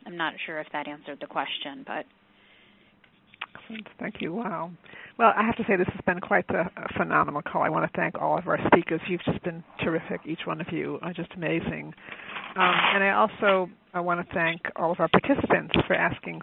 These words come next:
Speaker 2: such really wonderful questions, both on the telephone and online, and all of you who've been listening.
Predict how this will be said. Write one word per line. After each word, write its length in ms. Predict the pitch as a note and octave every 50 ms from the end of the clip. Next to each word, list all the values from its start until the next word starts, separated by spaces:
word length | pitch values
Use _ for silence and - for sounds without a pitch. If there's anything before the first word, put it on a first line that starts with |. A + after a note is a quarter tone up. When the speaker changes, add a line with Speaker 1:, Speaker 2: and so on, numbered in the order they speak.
| -
Speaker 2:
such 140 | E3+ E3+ - - - -
really 320 | E3+ E3+ E3 D#3+ D#3 D3+ D3+ - _ _ _ _ _ _ _ _ _ -
wonderful 400 | F#3+ E3+ F3+ F3 F3 - - E3
questions, 420 | - - F3 E3+ D3+ G3+ G3 F3 - -
both 140 | F3+ E3+ -
on 60 | F3+ E3
the 80 | E3
telephone 400 | - - F#3 F3+ F3+ - G3 F3+
and 100 | E3+ E3+
online, 560 | E3 D3+ D3 D3+ D3 D3 D3+ D#3 F#3 G#3+ A3+ - _ _ _ _ - - - - - - - - - - -
and 100 | G#3+ G#3+
all 140 | G#3 G#3+
of 80 | G#3 -
you 80 | G#3+ F#3+
who've 100 | F#3+ F#3+
been 140 | G#3 F#3+
listening. 380 | F3+ F3+ - - - - - -